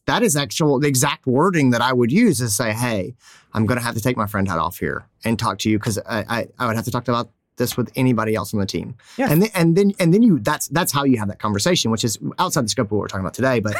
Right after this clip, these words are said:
Speaker 2: <laughs>
Speaker 1: I just, I, I really liked your wording. I, I thought that was just, but it's true.
Speaker 2: Thank you.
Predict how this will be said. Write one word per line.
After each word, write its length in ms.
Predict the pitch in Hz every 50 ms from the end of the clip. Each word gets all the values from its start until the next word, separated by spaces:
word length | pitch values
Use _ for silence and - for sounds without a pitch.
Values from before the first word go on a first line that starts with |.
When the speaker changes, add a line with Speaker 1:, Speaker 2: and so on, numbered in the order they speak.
| - -
Speaker 2:
<laughs> 120 | - -
Speaker 1:
I 40 | 143
just, 200 | 151 185 - 135
I, 80 | 156 160 175
I 80 | - 185
really 240 | 180 220 240 190 156
liked 220 | 143 131 123 -
your 80 | 127 110
wording. 400 | 110 110 107 107 107 113 113 -
I, 180 | 143 139 139
I 40 | 147
thought 200 | 139 160 160 -
that 100 | 160 135
was 180 | 135 139 131 - - 165
just, 240 | 170 196 - - - - - -
but 80 | 277 302
it's 140 | 285 - -
true. 400 | - - 330 359 381 330 196 -
Speaker 2:
Thank 200 | - 156 165 -
you. 120 | 185